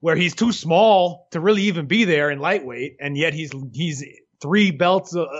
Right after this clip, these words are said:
in, uh, out of four there with a good shot at getting the fourth next year. On top of that, he's,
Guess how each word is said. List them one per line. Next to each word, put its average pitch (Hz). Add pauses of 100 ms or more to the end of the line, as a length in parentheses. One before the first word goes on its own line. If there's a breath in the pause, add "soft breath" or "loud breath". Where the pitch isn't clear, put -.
(120)
in, 180
uh, 151
out 170
of 143
four 170
there 143 (180)
with 147
a 151
good 180
shot 180
at 151
getting 160
the 143
fourth 185
next 147
year. 180 (1080 soft breath)
On 170
top 233
of 190
that, 143 (1200 soft breath)
he's, 208